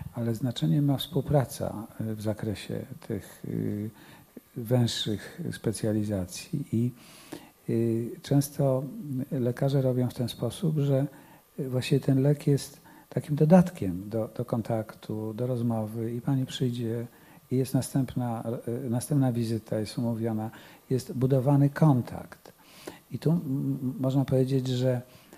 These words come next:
y, leki są też pewnym rytuałem w medycynie, tak? No, jak przychodzi pacjent i jest proces diagnozy zakończony, no to coś dostaje. Teraz co dostaje? No,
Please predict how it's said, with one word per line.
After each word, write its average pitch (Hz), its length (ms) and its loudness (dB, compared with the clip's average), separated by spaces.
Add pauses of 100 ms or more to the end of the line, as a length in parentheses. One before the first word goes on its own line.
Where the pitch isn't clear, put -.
(160)
y, 120 180 -2
leki 143 320 0
są 143 240 0
też 139 180 -2
pewnym 135 480 2
rytuałem 135 640 4
w 101 80 -6
medycynie, 95 720 -4
tak? 160 300 -2
No, 151 100 2
jak 135 120 -4
przychodzi 117 640 0 (300)
pacjent - 420 -4
i 151 60 0
jest 135 180 -2
proces 139 460 2
diagnozy 117 500 2
zakończony, 117 640 0
no 151 120 0
to 147 140 0
coś 147 220 4
dostaje. 113 580 2
Teraz 120 280 -4
co - 140 2
dostaje? 110 540 -2
No, 247 240 0